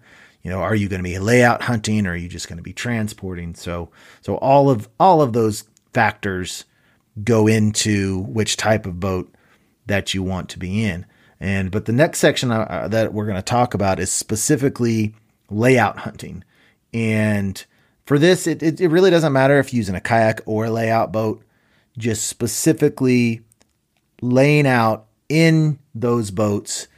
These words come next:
and kind of some tips in, in what you would need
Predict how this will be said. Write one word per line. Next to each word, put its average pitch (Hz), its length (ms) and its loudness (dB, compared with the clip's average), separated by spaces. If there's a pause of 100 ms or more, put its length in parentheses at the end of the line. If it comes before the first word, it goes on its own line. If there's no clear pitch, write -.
(340)
and 104 360 0
kind 120 220 2
of 107 100 0
some 104 200 -2
tips - 520 -2
in, 104 480 -4 (380)
in 101 180 -2
what 135 240 2
you 151 100 2
would 110 180 0
need 117 500 2